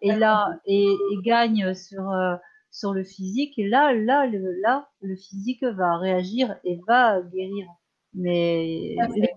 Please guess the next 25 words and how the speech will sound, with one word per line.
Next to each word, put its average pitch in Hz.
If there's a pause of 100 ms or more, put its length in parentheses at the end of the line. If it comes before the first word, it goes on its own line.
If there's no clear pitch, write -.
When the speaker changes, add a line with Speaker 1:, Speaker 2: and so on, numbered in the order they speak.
Speaker 1:
deux, 285
de 262
toute 254
façon, 226
sont 220
liés, 247
hein. 262 (240)
Speaker 2:
Oui, 233
voilà, 214
les, 208
les 220
deux 262
sont 214
extrêmement 214
liés. 208
Et 247
c'est 233
vrai, 220
comme 196
tu 196
dis, 220
euh, 196
très 214
justement, 214
Myriam, 208